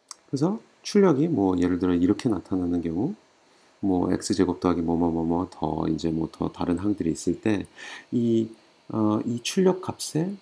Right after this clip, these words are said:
어, 크기를 뭐 색깔로 나타내는 이런 방법도 있습니다. 그리고 이런 선들은 뭐냐면은 이 선 위에 있는 모든 지점에서는 함수 값이 다 동일한 등고선, 고, 고, 뭐 등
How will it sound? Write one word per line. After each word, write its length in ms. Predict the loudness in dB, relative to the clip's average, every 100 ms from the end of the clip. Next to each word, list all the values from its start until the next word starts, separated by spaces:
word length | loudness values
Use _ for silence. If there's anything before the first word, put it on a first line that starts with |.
| _ _ -14
어, 120 | -14 -8
크기를 560 | -2 2 4 4 -2 -10 _ -4
뭐 200 | -4 -4
색깔로 420 | -6 0 2 2
나타내는 640 | 0 -2 -2 -2 -4 -6 _ _ -20 -4
이런 300 | 2 4 4
방법도 600 | 2 -2 -2 -6 -4 -2
있습니다. 340 | -2 -2 -4 -4
그리고 220 | -2 0
이런 300 | 0 0 -2
선들은 600 | -2 0 2 2 2 0 -4
뭐냐면은 680 | 0 4 4 4 4 2 0 -6 -20 -4
이 120 | 0 0
선 280 | 2 2 2
위에 160 | 4 2
있는 320 | 2 0 2
모든 280 | 2 0 -2
지점에서는 720 | -2 0 0 0 2 2 2 -4 -20 _
함수 280 | 0 0 0
값이 320 | -6 -6 -4
다 180 | -4 -4 0
동일한 460 | 2 2 0 -4 -12 _ _ _
등고선, 1040 | 4 4 4 0 -2 0 0 -2 -2 -4 -6 -8
고, 300 | 0 0 0 -8
고, 320 | -4 -2 -4 -6
뭐 260 | -6 -4
등 280 | 2 2